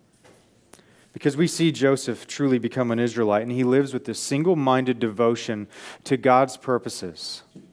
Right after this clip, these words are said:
And how is it that he turned all, uh, that all of that pain that he experienced turned into this single-minded devotion,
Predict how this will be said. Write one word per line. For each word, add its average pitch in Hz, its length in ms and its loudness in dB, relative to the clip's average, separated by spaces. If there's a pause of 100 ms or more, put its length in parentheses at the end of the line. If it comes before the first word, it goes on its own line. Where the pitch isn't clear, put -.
(880)
And 120 140 -4
how 175 240 6
is 160 140 6
it 139 100 2
that 127 220 -2
he 156 160 2
turned 143 480 2
all, 139 360 4
uh, 135 180 -6
that 127 260 0
all 147 240 4
of 156 100 0
that 139 220 2
pain 131 260 -2
that 123 100 -2
he 120 100 0
experienced 113 600 -2
turned 123 320 -2
into 113 220 -4
this 101 160 -4
single-minded 120 1120 -4
devotion, 101 580 -4